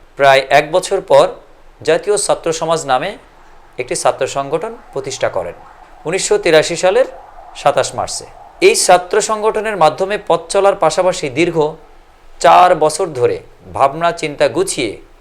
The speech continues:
উনিশশো ছিয়াশি সালের এক জানুয়ারি জাতীয় পার্টি গঠন করেন। এখানে সন্তান পিতার জন্মের তিন বছর আগে জন্মেছে, আর পিতা সন্তানের তিন বছর বয়সের ছোট হয়ে সন্তানকে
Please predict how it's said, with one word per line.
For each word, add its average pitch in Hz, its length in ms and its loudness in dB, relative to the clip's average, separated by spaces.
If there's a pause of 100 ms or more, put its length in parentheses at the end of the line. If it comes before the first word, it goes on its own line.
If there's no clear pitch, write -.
(280)
উনিশশো 160 360 -6
ছিয়াশি 147 360 -2
সালের 175 340 0 (640)
এক - 160 2 (140)
জানুয়ারি 127 340 2 (520)
জাতীয় 165 340 2
পার্টি 135 280 -2 (680)
গঠন 117 280 -4
করেন। 92 260 -8 (460)
এখানে 226 320 2 (680)
সন্তান 190 540 0 (140)
পিতার 175 380 2
জন্মের 156 440 2 (140)
তিন 175 220 -2
বছর 170 300 0
আগে 147 240 2
জন্মেছে, 131 480 -4 (640)
আর 135 180 2 (100)
পিতা 156 300 2 (520)
সন্তানের 175 580 0 (100)
তিন 165 220 -2
বছর 160 340 2 (120)
বয়সের 139 500 2 (400)
ছোট 202 220 -6
হয়ে 180 280 0 (360)
সন্তানকে 127 600 -6